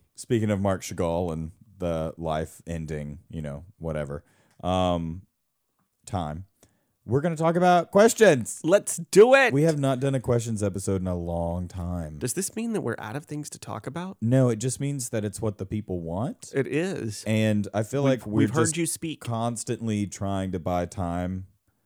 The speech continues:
Speaker 1: at this point until we can get someone like Christian on to actually talk about our new project.
Speaker 2: Oh, dude, I cannot.
Speaker 1: <laughs>
Speaker 2: Mm. I do
Speaker 1: So it's
Speaker 2: wanna
Speaker 1: like,
Speaker 2: talk about that, but I wanna
Speaker 1: just
Speaker 2: wait
Speaker 1: fig-
Speaker 2: till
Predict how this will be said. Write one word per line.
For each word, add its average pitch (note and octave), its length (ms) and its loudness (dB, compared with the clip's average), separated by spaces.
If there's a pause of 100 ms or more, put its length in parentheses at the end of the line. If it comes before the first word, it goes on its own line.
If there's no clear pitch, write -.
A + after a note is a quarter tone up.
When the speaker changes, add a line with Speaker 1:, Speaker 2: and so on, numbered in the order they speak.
(200)
Speaker 1:
at F2+ 180 -8
this G2 180 -4
point G#2+ 460 0
until F#2 380 -2
we F2 160 -2
can E2 540 -6 (480)
get F2+ 320 -2
someone E2+ 380 -4
like D#2+ 180 -6
Christian F2 380 -6
on E2 160 -4
to D2 80 -6
actually D#2 280 -4
talk D2+ 220 -4
about D2 200 -2
our C#2 120 -2
new C#2+ 140 -6
project. C2+ 600 -10 (360)
Speaker 2:
Oh, C3+ 360 2 (160)
dude, C3+ 160 2
I A#2+ 60 4
cannot. A#2 400 -2
Speaker 1:
<laughs> - 100 -18
Speaker 2:
Mm. C3 220 0 (680)
I - 80 2
do - 40 -4
Speaker 1:
So E3 120 10
it's - 40 10
Speaker 2:
wanna D3 120 8
Speaker 1:
like, A2+ 100 8
Speaker 2:
talk C3+ 100 6
about B2+ 220 4
that, A2+ 180 2
but A#2 160 -2
I A2+ 100 -2
wanna A2+ 140 2
Speaker 1:
just A#2 80 2
Speaker 2:
wait A#2 120 0
Speaker 1:
fig- C3+ 100 4
Speaker 2:
till A#2 160 -4